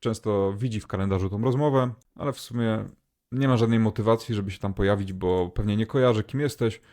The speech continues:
bo nie zrobiłeś nic, żeby się przed tą rozmową ocieplić tego klienta, więc on po prostu ma w dupie tą rozmowę. E, czwarta rzecz to jest stres. Niektórzy, gdy czują, że możesz im pomóc, wycofują się, bo wiedzą, że musieliby wyjść ze swojej strefy komfortu, zrobić coś ekstra,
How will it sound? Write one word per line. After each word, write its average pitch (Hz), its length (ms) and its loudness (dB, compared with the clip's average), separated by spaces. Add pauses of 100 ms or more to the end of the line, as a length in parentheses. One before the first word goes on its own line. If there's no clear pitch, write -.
(280)
bo 104 80 -2
nie 107 120 4
zrobiłeś 110 400 4
nic, 143 500 -2 (380)
żeby 107 260 -2
się 107 260 0
przed - 180 -4
tą 110 140 -2
rozmową 107 460 0
ocieplić - 480 -4
tego 113 200 -4
klienta, 107 480 -4
więc 117 200 -6
on 107 80 -4
po 101 120 -6
prostu 98 320 -6
ma 92 180 -2
w 90 60 -6
dupie 92 240 -4
tą 95 140 -2
rozmowę. 92 380 -2 (380)
E, 107 180 -6
czwarta 123 340 -4
rzecz 113 200 -4
to 117 100 -6
jest 110 120 -6
stres. - 460 -2
Niektórzy, 107 580 0 (100)
gdy 101 480 -6 (100)
czują, 151 320 0
że 113 80 2
możesz 110 260 0
im 98 100 -2
pomóc, 151 380 -6 (120)
wycofują 117 540 0
się, 107 280 0 (180)
bo 101 260 -4
wiedzą, 107 280 2
że 101 100 0
musieliby 110 640 0
wyjść 113 360 2
ze 107 100 0
swojej 101 240 -2
strefy 110 340 -4
komfortu, 110 480 -2
zrobić 98 300 0
coś - 220 -6
ekstra, 101 400 -4